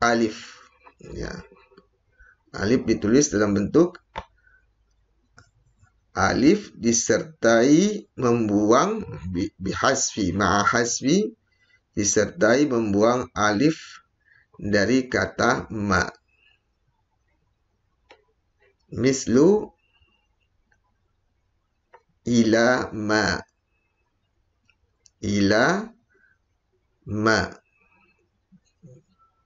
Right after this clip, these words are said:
Ala ma.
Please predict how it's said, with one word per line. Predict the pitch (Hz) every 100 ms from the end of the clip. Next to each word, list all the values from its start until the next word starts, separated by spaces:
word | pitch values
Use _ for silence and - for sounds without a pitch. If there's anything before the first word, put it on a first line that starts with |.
| _ _ _ _ _ - _
Ala | - 104 110 110 117 131 143 185 - _ -
ma. | 107 110 113